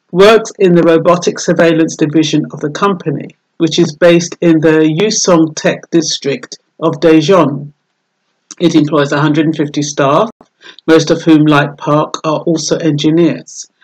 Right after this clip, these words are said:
"Our original version had an auto-firing system," he explains, "but all of our customers asked for safeguards to be implemented. Technologically, it wasn't a problem for us, but they were concerned the gun might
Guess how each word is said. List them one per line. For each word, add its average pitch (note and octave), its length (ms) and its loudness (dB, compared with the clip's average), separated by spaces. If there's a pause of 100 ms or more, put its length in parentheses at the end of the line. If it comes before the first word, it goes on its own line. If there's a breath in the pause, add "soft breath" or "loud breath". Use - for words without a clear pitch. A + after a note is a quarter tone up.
(160)
"Our D#3 280 0
original F#3 440 2
version D3 600 -2 (140)
had E3 400 0
an D#3+ 200 -2
auto-firing F#3 1000 2
system," C#3+ 500 -10
he C#3+ 200 -6
explains, B2+ 720 -12 (320 loud breath)
"but E3+ 240 0
all G3+ 200 8
of F#3+ 120 4
our F3+ 200 0
customers D3 580 -2 (100)
asked E3 280 0
for E3 80 -4
safeguards D#3 760 -2
to - 120 -8
be D3 160 -4
implemented. - 840 -6 (440)
Technologically, F#3+ 1040 0 (240)
it E3 160 0
wasn't E3+ 380 0
a D#3+ 120 -6
problem D#3 480 0
for - 220 -12
us, - 240 -16
but F#3+ 160 -2
they E3 140 4
were D#3+ 160 2
concerned D#3+ 720 -2 (100)
the D#3+ 160 2
gun D3+ 320 0
might D3 300 -2